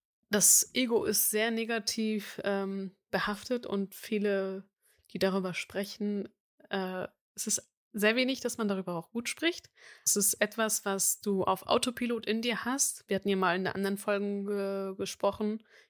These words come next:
ich denke, das war über Future Me, ähm, dass dein Verstand nicht immer dein Freund ist. Fünfundneunzig Prozent von den Dingen, die du wirklich im Alltag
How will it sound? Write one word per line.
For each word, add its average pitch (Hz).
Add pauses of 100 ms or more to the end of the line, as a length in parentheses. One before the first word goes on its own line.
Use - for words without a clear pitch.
(140)
ich -
denke, 185
das 185
war 180
über 185
Future 214
Me, 226
ähm, 190 (640)
dass 196
dein 196
Verstand 214
nicht 208
immer 202
dein 190
Freund 196
ist. 180
Fünfundneunzig 196
Prozent 190
von 185
den 180
Dingen, 202
die 196
du 180
wirklich 185
im 190
Alltag 190